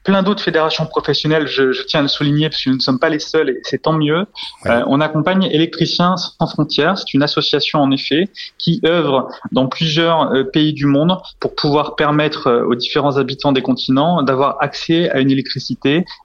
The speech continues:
Speaker 1: euh, et à l'électricité tout simplement. Alors, c'est, c'est le cas dans des pays, euh, je dirais, en, en voie de développement. C'est quel cas, c'est également le cas dans des pays qui sont malheureusement sont touchés par, euh,
Speaker 2: Oui,
Speaker 1: par
Speaker 2: par
Speaker 1: des séismes, par exemple, hein. Donc,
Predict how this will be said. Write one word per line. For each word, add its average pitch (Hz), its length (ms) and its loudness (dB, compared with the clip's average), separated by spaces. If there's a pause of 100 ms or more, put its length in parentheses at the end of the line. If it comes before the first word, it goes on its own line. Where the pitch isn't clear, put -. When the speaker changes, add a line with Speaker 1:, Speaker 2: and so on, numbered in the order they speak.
Speaker 1:
euh, 117 180 2
et 120 120 4
à 131 60 2
l'électricité 147 500 0
tout - 80 -8
simplement. 131 580 2
Alors, 120 260 0
c'est, 127 240 0
c'est 131 160 -2
le 123 40 -2
cas 143 160 0
dans 127 120 2
des 123 120 2
pays, 131 360 0
euh, 113 280 2
je 113 100 -4
dirais, 123 320 2
en, 117 360 0
en 117 100 2
voie 127 160 2
de 131 40 -4
développement. 127 560 0 (280)
C'est 135 160 0
quel 135 240 0
cas, 156 240 0
c'est - 180 -2
également 143 320 2 (120)
le - 60 -2
cas 151 180 0
dans 127 100 2
des 123 120 2
pays 131 200 4
qui - 120 -10
sont - 160 0
malheureusement 143 640 2 (260)
sont - 160 -4
touchés 139 360 0
par, 120 280 0
euh, 110 180 2
Speaker 2:
Oui, 98 60 -8
Speaker 1:
par 117 180 0
Speaker 2:
par 117 120 0
Speaker 1:
des 113 140 2
séismes, 131 540 0
par 123 140 2
exemple, 123 460 0
hein. 135 200 2
Donc, 117 140 0